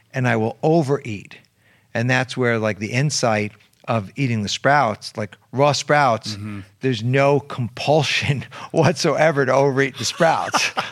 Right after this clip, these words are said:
Speaker 1: Like, I'm, there's,
Speaker 2: Yeah.
Speaker 1: I'm not getting off on eating the
Speaker 2: Uh-huh.
Speaker 1: sprouts. Like, I'm eating them, I'm enjoying them, and then I'm done, and I'll go on to the next thing.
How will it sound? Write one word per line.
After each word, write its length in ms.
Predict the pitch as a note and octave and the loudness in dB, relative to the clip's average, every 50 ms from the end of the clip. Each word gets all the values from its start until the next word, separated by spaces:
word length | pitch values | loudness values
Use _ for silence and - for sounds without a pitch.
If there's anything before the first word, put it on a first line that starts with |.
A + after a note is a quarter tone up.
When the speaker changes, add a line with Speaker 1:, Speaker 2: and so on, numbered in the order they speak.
| - - | -2 0
Speaker 1:
Like, 220 | E3+ E3 - - | 2 2 2 2
I'm, 240 | D#3+ C#3 D3 D3+ D3+ | 0 0 0 -2 -2
there's, 240 | D#3 D#3+ D#3 C#3+ - - - | 0 0 -2 -2 -2 -6 -6
Speaker 2:
Yeah. 120 | A#3 - E3+ | -2 0 2
Speaker 1:
I'm 80 | F3+ F3 | 4 4
not 240 | G3+ G3 F#3+ - | 4 4 4 2
getting 260 | - G#3 F#3 E3 D3 C#3 | 2 2 2 2 2 4
off 380 | D3+ D#3+ F3+ F3 D3+ - - | 4 6 6 4 4 0 -2
on 180 | - D3 C#3 C#3 | -2 -2 0 2
eating 280 | E3 E3 D3 C#3+ C3 | 2 2 2 2 0
the 80 | G2+ A#2+ | 0 -2
Speaker 2:
Uh-huh. 120 | - C3+ B2 | -4 0 2
Speaker 1:
sprouts. 520 | A#2+ F3+ E3+ A#2+ - - - - - - - - - _ _ _ - | 4 4 4 2 0 -2 -6 -8 -8 -10 -10 -14 -20 _ _ _ 0
Like, 200 | B2+ B2+ B2+ C3 | 0 2 2 2
I'm 160 | C3 C3 C#3+ | 0 0 0
eating 300 | D3 E3 E3+ E3+ F3 E3 | 2 2 2 2 2 2
them, 260 | D#3+ D3+ D3 D3 C#3 | 4 4 4 4 2
I'm 120 | C3 A#2 A#2+ | 0 -2 -2
enjoying 520 | A#2+ A2+ - - C#3+ C#3+ D3 D3 C#3 C3+ | -2 0 2 2 4 4 4 2 0 0
them, 260 | C3+ C3 C3+ B2+ A#2+ - - - - | 0 0 0 -2 -4 -6 -12 -10 -6
and 140 | C3 C3 C#3 | -2 2 2
then 80 | C#3+ | 2
I'm 140 | C3+ A2+ G#2+ | 2 0 0
done, 420 | F2+ - C#3+ D3 D3 B2+ G#2+ G2+ G#2 | 0 2 2 4 4 2 0 -2 -4
and 140 | G2 G#2+ | -4 -2
I'll 100 | A2 A#2 | -2 -2
go 140 | A2+ G#2+ B2 | 0 2 2
on 200 | A#2 A#2 A2+ A2 - | 2 2 0 -2 -4
to 80 | - | -6
the 100 | G2+ G2 | -6 -4
next 320 | G#2 A2 B2+ - - - - | -2 -2 -4 -4 -6 -10 -12
thing. 240 | G#2 D#2+ E2 F2 | -14 -16 -16 -20